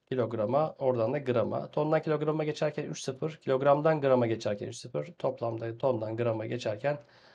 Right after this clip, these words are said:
altı sıfır, yani on üzeri altı ile çarpıyoruz. Buradan ne gelecek? Hemen şöyle gösterelim.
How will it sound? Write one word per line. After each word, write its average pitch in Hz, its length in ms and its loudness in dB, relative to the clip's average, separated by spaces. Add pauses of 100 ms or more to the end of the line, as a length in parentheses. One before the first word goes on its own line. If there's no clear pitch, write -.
(200)
altı 120 280 2
sıfır, 147 320 -4
yani 120 200 2
on 127 100 4
üzeri 117 180 0
altı 117 220 2
ile 110 80 -2
çarpıyoruz. - 560 -8 (1700)
Buradan 170 280 8
ne 170 100 12
gelecek? 143 680 2 (220)
Hemen 127 380 2 (320)
şöyle 120 300 -2
gösterelim. 104 640 -6